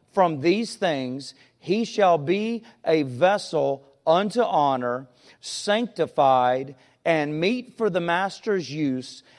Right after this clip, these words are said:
and prepared unto every good work." And we can't make ourselves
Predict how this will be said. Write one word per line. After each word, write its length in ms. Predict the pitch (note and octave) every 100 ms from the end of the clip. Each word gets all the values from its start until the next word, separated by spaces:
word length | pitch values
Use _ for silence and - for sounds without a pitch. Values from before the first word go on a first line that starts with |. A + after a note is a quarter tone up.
| _
and 300 | F#3 F3 E3+
prepared 1000 | - F3 D#3 - G#3+ A3 D3+ C#3 C3+ C#3 C#3 _ _ -
unto 460 | E3 D#3+ D#3 D#3 C#3
every 840 | - D#3+ E3 D3 E3+ F3 E3+ E3 _ _ _ _ _ _ -
good 280 | A2+ D#3 C#3+
work." 500 | C3 C3+ A#2 - _ _ _ _ _ _ _ _
And 240 | E3 D3+ C#3+
we 220 | D#3+ G3+
can't 480 | - G3 F#3 F#3+ -
make 440 | E3 F3+ G3 D#3+
ourselves 840 | C#3+ B2+ C3 - C#3 C3 C3 C3+